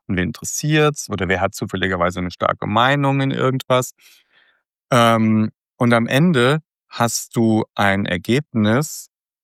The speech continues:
in das, das so diffus ist, dass du es nicht mehr nacherzählen kannst. Also ich hab das öfter gehabt, dass ich dann eine Woche später mit Mitarbeitern gesprochen habe in Unternehmen,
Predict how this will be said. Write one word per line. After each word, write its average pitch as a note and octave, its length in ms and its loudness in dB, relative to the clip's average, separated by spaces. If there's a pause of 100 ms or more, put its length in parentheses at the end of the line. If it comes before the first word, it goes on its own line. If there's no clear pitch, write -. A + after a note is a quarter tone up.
(280)
in A2 220 2
das, G#2 420 0
das - 240 -2
so E3 140 2
diffus F#3 680 0
ist, G2+ 540 -2 (400)
dass - 180 -2
du A#2+ 80 2
es A2 100 -2
nicht C#3 180 0
mehr C#3 120 2
nacherzählen F2 760 -2
kannst. - 440 -12
Also G#2+ 80 -2
ich F#2+ 100 -2
hab G2+ 100 -4
das - 220 -4
öfter D#3+ 380 2
gehabt, C3 360 0
dass A2 100 0
ich A2 100 -6
dann A2 300 0
eine G#2 180 -4
Woche C3 200 -2
später C3 480 -2
mit A2 200 -4
Mitarbeitern B2 520 0
gesprochen A#2+ 420 -4
habe A#2 180 0
in A#2 80 -6
Unternehmen, G#2 380 -4